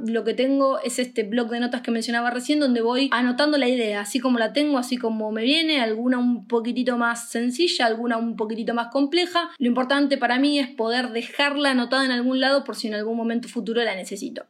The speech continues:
De todas formas, quiero aclarar que si bien tener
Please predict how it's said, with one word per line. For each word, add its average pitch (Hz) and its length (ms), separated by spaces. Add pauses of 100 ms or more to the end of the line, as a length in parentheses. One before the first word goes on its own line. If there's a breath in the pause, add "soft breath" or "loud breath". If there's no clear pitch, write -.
(420)
De 233 140
todas 277 220
formas, 294 280
quiero 247 180
aclarar 285 340
que 269 60
si - 120
bien 247 200
tener 247 420